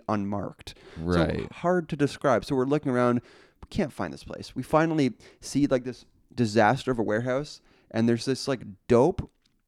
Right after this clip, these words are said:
Speaker 1: murdered out Porsche, like, Carrera nine eleven Turbo or whatever,
Speaker 2: <laughs>
Speaker 1: parked in the grass,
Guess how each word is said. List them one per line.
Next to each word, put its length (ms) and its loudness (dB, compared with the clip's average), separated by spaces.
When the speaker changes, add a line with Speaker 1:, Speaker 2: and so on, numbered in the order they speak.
Speaker 1:
murdered 400 4
out 240 4
Porsche, 640 0
like, 200 0
Carrera 640 4
nine 280 4
eleven 260 4
Turbo 480 2
or 80 0
whatever, 420 4
Speaker 2:
<laughs> 140 -4
Speaker 1:
parked 420 4
in 180 0
the 80 2
grass, 640 0